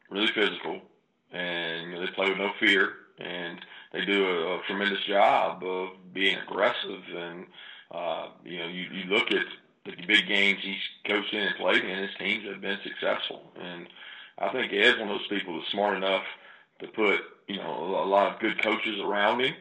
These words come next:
and let them work. And, and he does a great job of managing that. And I think that his players really play hard for him and buy into, to, to their organization. You see that on tape. And, uh, any coach that does that, I got a lot of respect for.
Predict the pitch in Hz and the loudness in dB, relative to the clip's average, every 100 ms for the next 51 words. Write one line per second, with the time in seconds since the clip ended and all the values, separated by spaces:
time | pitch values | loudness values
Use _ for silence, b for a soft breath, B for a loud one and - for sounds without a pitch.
0 | - - 92 92 90 87 87 - B B | -18 -12 -4 -2 -2 -4 -6 -12 B B
1 | B 92 110 - 110 101 90 104 151 - | B 2 2 4 2 2 2 4 4 0
2 | - _ _ _ 95 92 87 90 85 78 | -16 _ _ _ -12 -12 -12 -16 -14 -10
3 | 98 113 107 92 98 104 - 95 101 98 | -2 4 4 4 2 2 4 4 4 4
4 | 98 92 101 113 110 110 113 156 - - | -2 0 2 2 0 -2 0 0 -2 -8
5 | _ 95 90 90 - 104 104 - - 98 | _ -12 -10 -10 -10 -6 -6 -8 -8 -4
6 | 101 101 101 101 104 - - - 113 101 | -4 -4 2 6 6 4 0 -2 -4 0
7 | 113 120 120 120 117 127 123 - 101 95 | 2 2 2 0 2 2 2 -4 -6 -6
8 | 95 - b b b 87 90 87 87 90 | -8 -12 b b b -10 -6 -4 -4 -6
9 | 98 98 101 98 101 98 92 92 90 - | 0 6 8 6 4 -2 -2 -2 -2 -8
10 | - 92 85 78 - - 92 104 98 90 | -8 -8 -8 -12 -14 -10 2 4 6 4
11 | 82 78 71 - 95 98 - - 120 98 | -4 -6 -6 -4 -6 -6 -6 2 4 6
12 | 92 95 - 95 95 - - B B B | 4 4 -4 -2 -2 -2 -12 B B B
13 | B _ 50 50 85 - - - 92 104 | B _ -14 -12 -10 -10 -10 -8 -4 -2
14 | 113 107 - - 113 107 98 92 92 92 | 0 0 0 2 4 4 2 4 4 4
15 | 98 95 - 104 - 104 95 | 2 2 0 0 -2 -6 -12